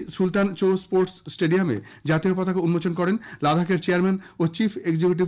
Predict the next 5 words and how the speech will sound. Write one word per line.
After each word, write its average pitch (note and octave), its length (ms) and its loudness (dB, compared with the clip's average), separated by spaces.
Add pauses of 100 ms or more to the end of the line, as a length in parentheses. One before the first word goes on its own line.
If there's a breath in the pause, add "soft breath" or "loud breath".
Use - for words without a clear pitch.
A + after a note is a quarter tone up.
(100)
কাউন্সিলর D#3+ 420 0 (260 loud breath)
মোহাম্মদ E3 340 2 (180)
জাফর। D#3+ 320 -2 (560 loud breath)
দ্রাস, F3+ 240 2 (240)
শাঙ্খো F3 340 0